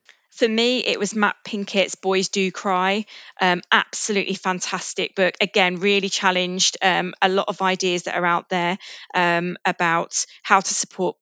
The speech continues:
boys better, particularly pastorally. Um, there's an excellent chapter on physical education, um, in schools and how,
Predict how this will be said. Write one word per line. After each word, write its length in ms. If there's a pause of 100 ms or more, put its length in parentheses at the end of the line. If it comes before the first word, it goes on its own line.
(140)
boys 300
better, 300
particularly 520
pastorally. 880 (460)
Um, 480 (320)
there's 280
an 80
excellent 340
chapter 540
on 320
physical 400
education, 1080
um, 460 (340)
in 140
schools 520
and 100
how, 420